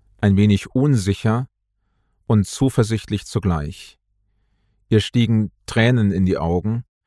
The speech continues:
und mir auch. Drei Tage später verlor sie den Kampf gegen ihre Krankheit. Es muss nicht gleich der Tod oder ein schwerer Schicksalsschlag sein,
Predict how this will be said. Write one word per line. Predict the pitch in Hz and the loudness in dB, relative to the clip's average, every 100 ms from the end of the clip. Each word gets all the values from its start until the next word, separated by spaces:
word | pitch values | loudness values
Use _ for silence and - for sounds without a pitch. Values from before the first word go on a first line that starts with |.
| _ _ _ _ | _ _ _ _
und | 110 101 | -2 2
mir | 110 101 90 | 2 2 0
auch. | 82 82 - - _ _ _ _ _ _ _ _ _ _ _ _ | -4 -6 -12 -20 _ _ _ _ _ _ _ _ _ _ _ _
Drei | - 98 110 | -4 0 0
Tage | - 117 104 | -2 -4 -4
später | - 98 98 - 107 107 _ _ _ _ _ _ _ | -4 -4 -4 -2 -2 -2 _ _ _ _ _ _ _
verlor | - 107 98 104 117 | -2 0 2 2 0
sie | 113 | 0
den | 101 | -2
Kampf | - 104 104 104 - - | -2 -2 -2 -4 -10 -12
gegen | - 98 98 | -6 -2 -2
ihre | 92 92 | 0 -4
Krankheit. | 87 87 87 - 80 82 - _ _ _ _ _ _ _ _ _ _ _ _ _ - | -4 -4 -4 -6 -12 -12 -16 _ _ _ _ _ _ _ _ _ _ _ _ _ -6
Es | 101 | -2
muss | 131 156 | 0 2
nicht | 147 - | 0 0
gleich | - 107 - | 0 0 0
der | 95 | -4
Tod | - - 123 101 85 - _ _ _ _ _ | -4 0 0 0 -4 -12 _ _ _ _ _
oder | 113 110 104 | 2 2 2
ein | 104 98 95 | 2 2 0
schwerer | - 101 107 98 95 | -2 0 2 2 -2
Schicksalsschlag | - 135 - 110 92 - 101 92 - | -2 -4 0 0 0 -2 -2 -2 -2
sein, | - 101 104 | -2 0 0